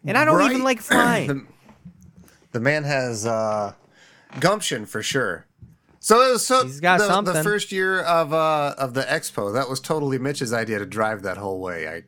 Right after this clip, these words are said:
Speaker 2: I take it.
Speaker 1: There ain't no way that was my idea.
Speaker 2: <laughs>
Speaker 1: Out your goddamn mind! If anything's over three hours for me, I'm checking to see how much flights are.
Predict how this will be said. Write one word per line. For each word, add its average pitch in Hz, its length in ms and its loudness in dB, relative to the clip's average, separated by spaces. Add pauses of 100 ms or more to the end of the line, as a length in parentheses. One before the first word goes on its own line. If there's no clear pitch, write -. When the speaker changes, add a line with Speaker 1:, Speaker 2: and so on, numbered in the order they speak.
(140)
Speaker 2:
I 98 60 -10
take 90 300 -10
it. 78 160 -12 (100)
Speaker 1:
There 311 160 4
ain't 311 120 0
no 320 140 6
way 311 200 6
that 311 140 6
was 220 120 2
my 277 260 4
idea. 247 440 0 (240)
Speaker 2:
<laughs> - 1000 0
Speaker 1:
Out 240 240 0
your 180 120 0
goddamn 220 540 6
mind! 208 240 4
If 131 120 -4
anything's 226 400 -2
over 202 200 0
three 202 360 -4
hours 208 340 -2
for 170 140 -6
me, 175 120 -2
I'm 175 140 -2
checking 196 280 -4
to 185 60 -2
see 190 200 -6
how 190 100 -4
much 190 160 -6
flights 202 400 -4
are. 92 260 -4